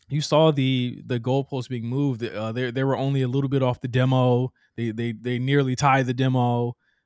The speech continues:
Um, they're, they're not even looking at viewership numbers anymore. They're not,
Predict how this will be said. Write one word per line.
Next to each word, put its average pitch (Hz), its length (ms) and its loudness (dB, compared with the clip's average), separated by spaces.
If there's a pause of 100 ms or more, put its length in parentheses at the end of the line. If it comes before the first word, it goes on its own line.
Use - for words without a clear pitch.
(160)
Um, 110 420 -4
they're, 127 140 0
they're 139 160 -2
not 156 180 6
even 160 140 4
looking 160 220 2
at 147 60 2
viewership 165 340 4
numbers 107 320 2
anymore. 95 180 -2 (180)
They're 147 100 2
not, 143 200 2